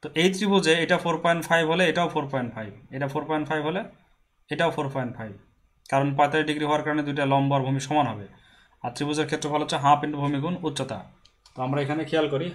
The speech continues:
হাফ into four point five into four point five, এটার মান কত আসে? ক্যালকুলেটর চাপ দিলে আমরা বুঝতে পারবো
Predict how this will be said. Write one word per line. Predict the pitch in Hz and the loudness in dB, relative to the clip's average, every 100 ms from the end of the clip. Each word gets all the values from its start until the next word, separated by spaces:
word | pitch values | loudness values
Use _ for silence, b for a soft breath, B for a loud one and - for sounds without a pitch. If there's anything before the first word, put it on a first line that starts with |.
| 139 | -2
হাফ | 139 160 175 - 143 | 2 2 0 -4 -4
into | 147 143 170 220 - _ _ _ _ _ _ - | -4 -2 -4 -4 -8 _ _ _ _ _ _ -2
four | 151 147 147 | -2 -2 -2
point | 160 156 - | -2 -2 -2
five | 175 165 | -2 0
into | 160 165 | -2 -4
four | - 143 143 | -4 -4 -2
point | 135 123 | -2 -4
five, | - 107 101 - _ _ _ _ _ _ - _ _ _ - - | -6 -10 -12 -20 _ _ _ _ _ _ -20 _ _ _ -20 -14
এটার | 135 131 139 | -6 0 4
মান | 156 160 | 4 4
কত | 156 156 | 2 2
আসে? | 147 208 - - - - _ _ _ _ - - - | 0 -4 -8 -18 -20 -20 _ _ _ _ -20 -14 -2
ক্যালকুলেটর | 135 131 143 139 135 | -2 0 0 0 0
চাপ | 135 | -2
দিলে | 139 135 | 0 0
আমরা | 131 | 0
বুঝতে | 131 - 131 | -4 -2 -2
পারবো | 123 | -2